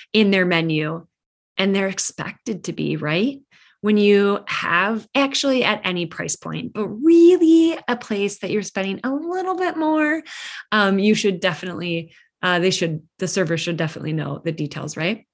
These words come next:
So we're just pretending here with this specific restaurant, but just picture yourself there, right? Favorite restaurant, you're asking about a question, something on the menu, and they have kind of a blah response.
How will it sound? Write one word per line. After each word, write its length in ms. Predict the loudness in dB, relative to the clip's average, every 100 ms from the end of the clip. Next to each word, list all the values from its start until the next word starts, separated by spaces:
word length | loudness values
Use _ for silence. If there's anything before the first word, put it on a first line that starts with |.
| _ -20 -18
So 160 | 0 4
we're 100 | 6
just 140 | 4
pretending 360 | 2 2 4 6
here 400 | 6 6 0 -6 _
with 140 | -6
this 140 | -4 -4
specific 340 | -6 -6 -4
restaurant, 300 | -4 -2 -2
but 80 | 2
just 220 | 2 0
picture 280 | -2 0 0
yourself 320 | -2 -2 -8
there, 140 | -10 -2
right? 300 | 0 2 0 -10 -20 _ _
Favorite 300 | 0 2 0
restaurant, 580 | -2 -2 0 0 -2 -8 _ _ _ _ _ _ -2
you're 120 | 2
asking 280 | 2 0 0
about 220 | 0 0
a 40 |
question, 460 | -2 -6 -4 -4 -6
something 260 | -6 -4 -2
on 100 | 0
the 60 |
menu, 420 | 0 2 2 0 -2
and 260 | -4 -4 -2
they 200 | -2 -2
have 520 | 0 0 -2 -6 -10 _ _ _ _
kind 200 | -10 -6
of 80 | -2
a 220 | -4 -4 -12 -12
blah 580 | -6 -2 0 0 0 -4 _ _ _
response. 680 | -8 -8 -8 -8 -10 -12 -16